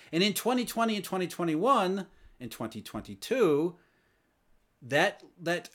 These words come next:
output gap, that hidden output gap, that hidden amount of slack was basically, was further obscured by the effect of consumer prices on supply shock. So the Fed says,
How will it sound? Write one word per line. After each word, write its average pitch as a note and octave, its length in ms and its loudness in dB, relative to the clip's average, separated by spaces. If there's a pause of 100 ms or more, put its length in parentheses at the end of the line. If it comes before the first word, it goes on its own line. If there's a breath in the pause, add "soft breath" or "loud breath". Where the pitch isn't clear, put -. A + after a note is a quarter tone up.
output A#3 540 2
gap, C3 300 -2
that E3 180 -4
hidden C4 480 -2
output A#2+ 440 -4
gap, C3 240 -6
that G3+ 160 -2
hidden A#3 400 -2
amount F3+ 320 0
of C#3+ 100 -4
slack F#3+ 800 0 (420 soft breath)
was D3 180 -4
basically, F3 640 0
was D3 240 0
further A3+ 560 4
obscured C#3+ 920 0 (380 soft breath)
by C3 140 -2
the D#3+ 200 2
effect C#3 500 -4
of C3+ 160 -8
consumer C3 480 -6
prices A#2+ 440 -8
on A2+ 300 -10
supply G#3+ 420 0
shock. - 440 -8 (380 soft breath)
So - 140 -2
the F3+ 100 2
Fed B3 340 4
says, F3+ 580 0